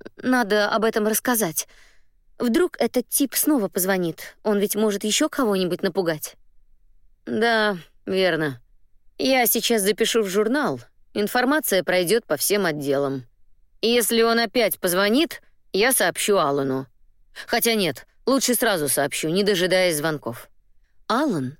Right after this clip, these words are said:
офицер по связям с общественностью из местной полиции. Приятель Теда, вместе выпивают. И вообще славный малый. "Спасибо".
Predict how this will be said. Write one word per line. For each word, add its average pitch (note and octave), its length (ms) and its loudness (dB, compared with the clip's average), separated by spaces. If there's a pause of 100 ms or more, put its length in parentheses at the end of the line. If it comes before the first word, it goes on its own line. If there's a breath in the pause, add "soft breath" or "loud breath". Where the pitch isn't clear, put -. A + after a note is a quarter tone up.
офицер C#4 540 0
по G#3+ 140 -2
связям A#3 460 0
с - 120 -2
общественностью C#3 920 -4
из F3+ 220 -2
местной G#3 360 0
полиции. - 680 -4 (760)
Приятель A#3+ 480 2
Теда, D#3 420 -2 (280)
вместе B3+ 400 0
выпивают. F3+ 600 -4 (300)
И G4 140 6
вообще F#3+ 560 0
славный D3 440 -2
малый. B2+ 440 -8 (760)
"Спасибо". B3+ 580 -2